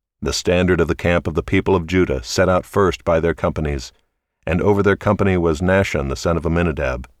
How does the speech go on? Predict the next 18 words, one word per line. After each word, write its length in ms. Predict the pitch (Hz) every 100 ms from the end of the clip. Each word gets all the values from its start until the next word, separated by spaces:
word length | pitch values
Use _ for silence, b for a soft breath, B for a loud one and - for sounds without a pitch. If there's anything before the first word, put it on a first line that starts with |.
| _ _ _ _ _ _ _ _ _ _ _ _ -
And 120 | 73
over 180 | 82 80
the 100 | -
company 360 | - 87 90 82
of 80 |
the 80 | 73
tribe 400 | 76 90 87 85
of 100 | 80
the 80 | -
people 300 | - 95 90
of 120 | 87
Issachar 640 | 98 98 92 - 78 71 - _ _
was 200 | - 85
Nathanael 420 | 92 - 104 95 69
the 120 | 69
son 220 | - 82
of 120 | 78
Zuar. 480 | 87 90 69 60 -